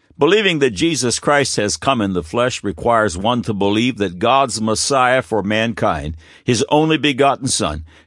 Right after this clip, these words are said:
came to the earth through the Virgin Mary, preached the gospel of redemption to the world, was rejected and crucified by the authorities for the sins of men,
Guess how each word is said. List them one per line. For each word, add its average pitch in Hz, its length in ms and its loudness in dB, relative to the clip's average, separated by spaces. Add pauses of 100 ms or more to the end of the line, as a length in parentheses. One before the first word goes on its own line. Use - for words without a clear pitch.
came 175 300 2
to 170 120 2
the 156 160 2
earth 151 240 2
through 143 200 -2
the 107 100 0
Virgin 123 480 2
Mary, 101 340 -2 (300)
preached 185 340 0
the 147 100 0
gospel 139 640 0
of 113 80 -2
redemption 123 600 0
to 123 140 -2
the 104 100 -2
world, 90 420 -2
was 139 180 2
rejected 135 680 0
and 123 180 -2
crucified 139 760 -2
by 107 220 2
the 104 140 0
authorities 156 580 0
for 107 180 -2
the 90 120 -6
sins 190 360 -2
of 135 120 0
men, 147 320 0